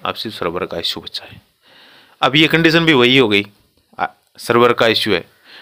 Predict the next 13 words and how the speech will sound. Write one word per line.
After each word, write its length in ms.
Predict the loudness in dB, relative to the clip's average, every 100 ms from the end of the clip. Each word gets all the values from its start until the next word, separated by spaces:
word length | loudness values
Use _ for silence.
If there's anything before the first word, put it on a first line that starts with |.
| _
तो 80 | -6
सर्वर 360 | 0 2 4 2
अपने 460 | 0 -2 0 2
हाथ 200 | 2 0
में 100 | -2
नहीं 180 | -2 -2
है, 60 | -2 -6 _ _
टेक्निकल 380 | -2 -2 -2 0
के 100 | 0
हाथ 200 | 0 0
में 100 | -2
नहीं 120 | -2
होता। 300 | -2 -4 -6